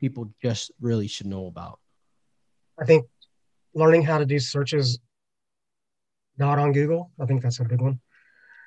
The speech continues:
Speaker 2: I think keeping, I, I think that, you know, not even tactically, but in your mind, is taking your mindset and thinking alternatively, where can you go find somebody? Um, you know, I think our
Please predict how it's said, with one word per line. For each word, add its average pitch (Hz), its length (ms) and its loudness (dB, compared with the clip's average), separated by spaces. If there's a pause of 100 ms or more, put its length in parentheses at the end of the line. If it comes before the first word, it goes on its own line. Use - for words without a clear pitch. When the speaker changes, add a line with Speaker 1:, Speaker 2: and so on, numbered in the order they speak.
(380)
Speaker 2:
I 156 60 2
think 160 360 4 (280)
keeping, 165 680 4
I, 180 120 0 (100)
I 180 100 -4
think 185 220 -6
that, 175 160 0
you 156 80 -4
know, 143 160 2
not 156 180 4
even 147 400 2 (220)
tactically, 139 600 0
but 143 220 0
in 147 160 2
your 139 120 4
mind, 131 680 2
is 135 180 -4
taking 151 380 0
your 135 140 4
mindset 135 880 0
and 135 120 -4 (120)
thinking 139 600 2 (360)
alternatively, 131 880 2
where 135 540 2 (300)
can 131 160 0
you 127 120 4
go 123 300 2
find 123 360 -2
somebody? - 500 -10 (840)
Um, 120 460 4 (400)
you 135 80 2
know, 127 260 4 (220)
I 143 100 -2
think 147 180 4
our 139 160 2